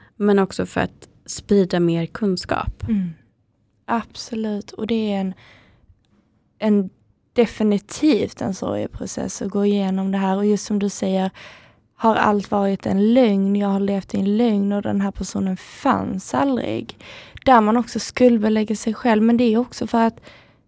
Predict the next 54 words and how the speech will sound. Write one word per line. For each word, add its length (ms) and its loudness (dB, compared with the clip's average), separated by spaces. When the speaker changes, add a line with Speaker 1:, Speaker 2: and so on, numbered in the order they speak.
Speaker 2:
när 100 4
man 180 8
har 60 4
kommit 380 2
ur 340 4
den 180 0
och 60 -2
kanske 220 -2
börjar 180 0
förstå 640 2
vad 160 0
det 40 0
här 160 0
egentligen 400 0
handlade 540 2
om 160 0
och 60 0
man 180 2
börjar 140 2
lära 220 2
sig 160 -2
om 80 0
ämnet, 420 2
men 140 2
då 140 6
är 40 8
det 140 4
lätt 520 0
att 100 -2
kolla 240 4
tillbaka 640 2
och 80 -4
slå 280 0
på 160 -4
sig 180 -2
själv 400 0
och 220 -4
säga, 220 8
"Hur 160 4
kunde 340 2
jag 80 2
inte 160 -2
se 220 0
det 80 2
här?" 420 0
Samtidigt 500 2
som 140 0
du 100 2
hade 500 -2
ju 100 0
inte 200 -2
den 220 0
kunskapen 720 -2
då. 340 -2